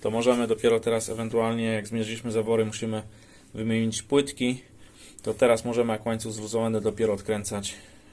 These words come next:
e, mm, te, e, bloczki wałków.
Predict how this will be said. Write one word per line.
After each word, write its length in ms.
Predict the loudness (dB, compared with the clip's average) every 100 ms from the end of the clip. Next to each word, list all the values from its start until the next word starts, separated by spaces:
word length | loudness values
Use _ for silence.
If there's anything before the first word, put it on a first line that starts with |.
| -16
e, 400 | -8 -6 -6 -8 -16 -20 _
mm, 420 | -10 -8 -6 -6
te, 480 | -4 0 0 -2 -6 -4 -4
e, 60 | -4
bloczki 400 | -4 -4 -4 -4
wałków. 520 | 2 2 2 -4 -6